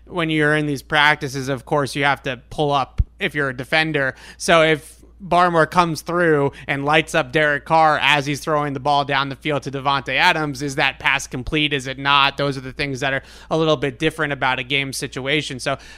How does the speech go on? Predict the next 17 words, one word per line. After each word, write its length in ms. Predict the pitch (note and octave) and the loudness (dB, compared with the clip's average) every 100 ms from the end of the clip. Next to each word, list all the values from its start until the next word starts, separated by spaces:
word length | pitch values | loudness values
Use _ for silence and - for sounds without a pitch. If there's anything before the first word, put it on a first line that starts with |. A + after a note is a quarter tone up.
| - | -10
I 60 | |
saw 200 | C3 F#3 | -2 0
Barmore 460 | D#3 D#3+ F3 E3+ D#3+ | 4 6 6 4 -2
split 260 | - F3 D#3+ | -4 -6 0
that 220 | D#3 C3+ | 0 0
double 240 | D3+ D#3 | -2 -2
team, 320 | D3 D#3 D#3 | -6 -4 -4
just, 260 | C#3 A#2+ - F3 | -4 -8 -10 -8
you 140 | F#3 | -4
know, 80 | C3 | -4
shot 280 | - D3 D3 | 0 0 0
the 60 | |
gap 340 | B2+ C3+ C3 C3 | -2 0 2 0
right 220 | C#3+ C3 | -2 -4
through 200 | - C#3+ | -6 -8
two 180 | - C#3+ | -6 -2
guys, 400 | C#3+ C#3 C#3 | 0 2 0